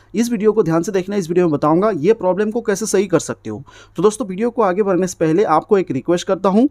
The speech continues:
जो वीडियो देख रहे हो बस आपको इसी खुशी में वीडियो को लाइक कर देना है और चैनल को सब्सक्राइब नहीं किया तो जल्दी से आपको सब्सक्राइब करके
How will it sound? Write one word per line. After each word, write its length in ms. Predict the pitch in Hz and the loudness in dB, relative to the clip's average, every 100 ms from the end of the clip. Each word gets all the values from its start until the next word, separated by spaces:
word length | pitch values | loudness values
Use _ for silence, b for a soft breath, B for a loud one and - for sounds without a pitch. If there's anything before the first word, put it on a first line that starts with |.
| B B - | B B -2
जो 140 | 135 | 0
वीडियो 260 | 240 220 240 | 2 2 2
देख 220 | 214 202 | 2 0
रहे 60 | 214 | 0
हो 60 | 196 | 0
बस 180 | 202 160 | 0 0
आपको 280 | 165 - | 0 0
इसी 160 | 202 254 | -4 -4
खुशी 220 | 214 180 | -8 -4
में 80 | 180 | -2
वीडियो 220 | 156 143 | 0 -2
को 120 | 139 | -2
लाइक 240 | 131 151 165 | -2 -2 -4
कर 80 | 180 | -6
देना 200 | 202 202 | -6 -4
है 160 | 254 b b - | -4 b b -8
और 80 | 160 | -6
चैनल 240 | 202 247 | -2 -2
को 120 | 254 | 0
सब्सक्राइब 460 | 233 226 - 202 190 | -2 -4 -2 0 0
नहीं 120 | 190 | 0
किया 140 | 180 185 | -2 -2
तो 120 | 170 | -2
जल्दी 260 | 135 214 | 0 0
से 120 | 214 202 | 0 0
आपको 140 | 175 | 0
सब्सक्राइब 460 | 165 143 - 147 151 | -2 -4 0 2 2
करके 360 | 180 165 247 | -2 -4 -4